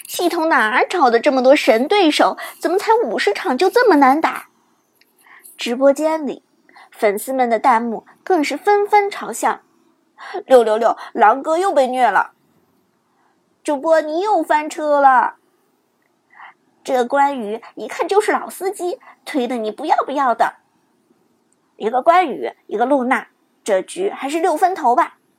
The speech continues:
看着这些弹幕，狼哥的表情凝重。对面的关羽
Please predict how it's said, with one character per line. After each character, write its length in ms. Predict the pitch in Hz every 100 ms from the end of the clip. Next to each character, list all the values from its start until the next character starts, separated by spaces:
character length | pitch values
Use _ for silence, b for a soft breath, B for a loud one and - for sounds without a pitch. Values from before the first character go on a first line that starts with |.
| _ _ _ _ _ _ _ _ _ B B B B B B _
看 220 | - 453
着 80 | 349
这 120 | 320
些 140 | 311 320
弹 240 | 311 262
幕， 300 | 262 226 - b b
狼 360 | - 226 214 240
哥 200 | 277 277
的 80 | 247
表 280 | 233 208 175
情 320 | - 226 269
凝 240 | 220 240
重。 260 | 302 311 - _ _ _ _ _ _ _ _ _ _ _ _ _ -
对 160 | 294
面 220 | 240 247 226
的 100 | 220
关 280 | 277 285
羽 220 | 247 147